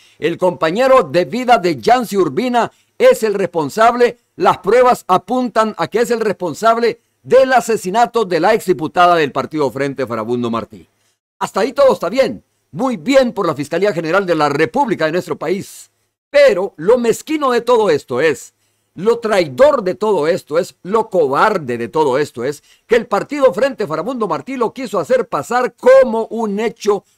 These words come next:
un accidente, así casero, como una situación, un accidente al interior de la vivienda de la casa de Yancy Urbina. El compañero de vida de Yancy Urbina ha sido ahora detenido, acusado de ser el principal sospechoso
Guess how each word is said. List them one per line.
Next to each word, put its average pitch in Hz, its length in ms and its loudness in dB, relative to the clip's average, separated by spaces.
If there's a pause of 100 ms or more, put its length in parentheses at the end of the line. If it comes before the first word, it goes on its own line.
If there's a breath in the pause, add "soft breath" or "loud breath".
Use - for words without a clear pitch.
un 233 240 -4
accidente, 208 800 -4
así 220 360 -4
casero, 208 600 -2 (340)
como 277 220 0
una 277 160 -2
situación, 202 640 -4
un 269 160 -4
accidente 208 600 -2
al 170 100 -2
interior 180 500 0
de 196 100 -2
la 151 100 -2
vivienda 135 560 -2 (300 soft breath)
de 494 300 4
la 175 160 -2
casa 226 260 0
de 165 120 -2
Yancy 208 280 -4
Urbina. 156 460 -2 (420)
El 214 200 0
compañero 190 760 0
de 156 100 -2
vida 208 260 -2
de 143 140 -2
Yancy 208 420 0
Urbina 160 600 -2 (220)
ha 214 120 0
sido 247 320 -2
ahora 208 400 4
detenido, 196 640 0
acusado 220 640 0 (160 soft breath)
de 185 160 2
ser 226 220 0
el 233 160 -2
principal 233 760 -4
sospechoso 131 680 -4